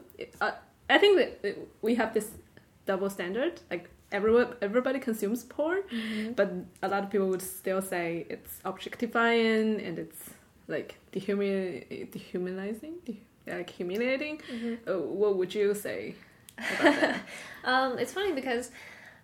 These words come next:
Speaker 2: I kind of was a person like that.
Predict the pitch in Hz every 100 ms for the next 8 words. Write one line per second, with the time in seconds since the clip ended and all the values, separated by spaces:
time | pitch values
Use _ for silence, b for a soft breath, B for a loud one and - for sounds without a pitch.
0 | - 254 269 302 311 311 311 302 311 -
1 | _ _ _ _ _ _ _ _ _ _
2 | - 285 349 403 - - 220 240 285 302
3 | - - - 294 311 320 - 359 339 339
4 | 320 330 330 339